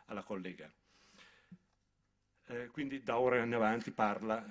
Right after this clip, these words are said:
Giuseppina Cortese, professoressa di lingua e traduzione inglese alla Facoltà di Scienze Politiche di Torino, presidente dell'Associazione Italiana di Anglistica. Gentilissima preside, autorità, colleghe e colleghi,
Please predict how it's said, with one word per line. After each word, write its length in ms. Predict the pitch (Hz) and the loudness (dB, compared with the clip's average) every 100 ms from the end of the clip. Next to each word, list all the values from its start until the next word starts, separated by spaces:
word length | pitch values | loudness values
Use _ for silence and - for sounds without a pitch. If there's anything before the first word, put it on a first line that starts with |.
| - | -16
Giuseppina 680 | - 123 123 120 131 117 113 | -10 -6 -6 -4 -2 0 -2
Cortese, 680 | - 139 123 123 104 101 110 | 0 -2 0 0 -2 -2 -6
professoressa 680 | 104 110 - 107 110 117 | -8 -8 -4 -4 -2 -4
di 280 | 107 107 113 123 | 2 2 2 -2
lingua 240 | 123 107 | 0 2
e 20 | |
traduzione 460 | 98 113 113 120 113 | 2 2 2 2 2
inglese 400 | 110 98 101 95 | 2 2 0 2
alla 100 | 101 | 2
Facoltà 560 | 120 - 107 - 95 95 _ | 0 0 -4 -2 -6 -6 _
di 100 | 117 | -4
Scienze 300 | 123 113 131 | 0 0 0
Politiche 480 | 110 107 95 98 107 | -4 -6 -6 -6 -6
di 120 | 98 | -6
Torino, 520 | 98 98 95 95 110 | -4 -4 -4 -4 -6
presidente 500 | - 110 107 95 92 | -4 -4 -2 -4 -4
dell'Associazione 600 | 104 95 - - 120 123 | -6 -6 -6 -4 -2 -2
Italiana 260 | 113 98 92 | -2 -4 -4
di 100 | 95 | -4
Anglistica. 500 | 92 82 - - 87 _ _ - _ _ _ - - | -8 -10 -14 -16 -20 _ _ -20 _ _ _ -20 -18
Gentilissima 640 | - 147 143 165 160 143 120 | -6 -4 4 4 6 4 4
preside, 640 | 135 139 - 170 170 139 | 6 6 6 2 2 -2
autorità, 760 | 127 117 120 110 107 120 139 131 - _ _ _ | -2 0 2 2 4 4 4 -2 -18 _ _ _
colleghe 560 | - 147 135 143 143 151 | 2 6 8 8 6 2
e 40 | |
colleghi, 680 | 143 127 117 123 127 156 156 | 2 0 2 2 2 0 -4